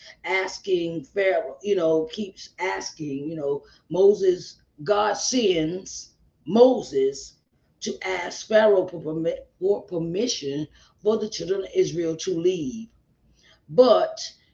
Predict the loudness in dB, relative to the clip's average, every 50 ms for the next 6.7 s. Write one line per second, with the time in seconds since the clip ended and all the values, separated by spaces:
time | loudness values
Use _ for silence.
0 | _ _ -8 -2 2 4 4 4 4 0 -2 -2 -4 -10 -12 _ _ _ _ _
1 | _ _ _ -20 -20 _ _ _ _ _ -20 -20 -20 _ _ _ _ _ _ 0
2 | 0 2 2 0 -2 -8 -16 -20 -20 _ _ _ _ -4 -2 0 0 -2 -4 -8
3 | -8 -2 0 2 2 2 2 2 -2 -2 -6 -12 -18 _ _ _ -20 -20 _ _
4 | _ _ -2 2 2 4 4 2 0 -2 -4 -4 -4 -2 -2 -2 -2 -2 -6 -8
5 | -8 -10 -8 -6 -6 -4 -4 -2 -2 -2 -2 0 0 0 -2 -2 -2 -4 -4 -4
6 | -4 -6 -2 0 0 4 4 4 4 2 0 -8 _